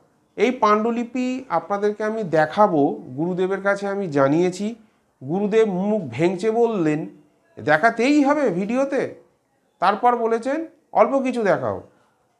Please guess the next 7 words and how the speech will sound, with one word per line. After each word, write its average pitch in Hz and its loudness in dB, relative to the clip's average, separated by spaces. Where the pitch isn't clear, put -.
সবটা 214 0
দেখানোর 214 0
দরকার 139 0
নেই।" 104 -6
আমি 208 2
বলেছিলাম 214 -2
যৎকিঞ্চিত 196 -2